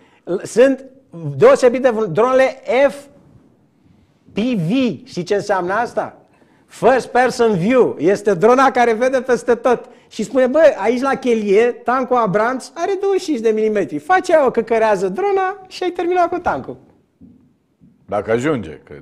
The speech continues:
Speaker 2: dronele sunt
Speaker 1: Ce?
Speaker 2: doborâte de
Speaker 1: Nu-i așa?
Speaker 2: apărarea
Speaker 1: Nu-i așa?
Speaker 2: ucraineană.
Speaker 1: De,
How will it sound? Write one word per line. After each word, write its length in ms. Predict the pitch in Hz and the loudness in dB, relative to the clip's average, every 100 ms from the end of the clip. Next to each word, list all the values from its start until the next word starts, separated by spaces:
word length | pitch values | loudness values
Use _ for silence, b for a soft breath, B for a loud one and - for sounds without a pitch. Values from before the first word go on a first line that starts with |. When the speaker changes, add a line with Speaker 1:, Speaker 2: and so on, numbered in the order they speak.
| 82 | -14
Speaker 2:
dronele 360 | 101 104 104 | -10 -8 -10
sunt 200 | 101 107 | -12 -14
Speaker 1:
Ce? 220 | 101 233 | -10 -8
Speaker 2:
doborâte 540 | 101 110 104 117 113 110 | -4 -4 -2 -6 -6 -6
de 420 | 107 110 110 107 | -2 0 0 -2
Speaker 1:
Nu-i 140 | 139 156 | -2 -2
așa? 280 | 156 185 233 | -2 0 0
Speaker 2:
apărarea 760 | - 110 107 113 110 110 107 | 0 -4 -2 -2 -2 -4 -6
Speaker 1:
Nu-i 140 | 117 190 | -2 0
așa? 360 | 185 175 277 349 | 0 2 0 0
Speaker 2:
ucraineană. 500 | 107 113 113 233 131 | -2 -2 -2 -2 -2
Speaker 1:
De, 180 | 247 294 | -2 -2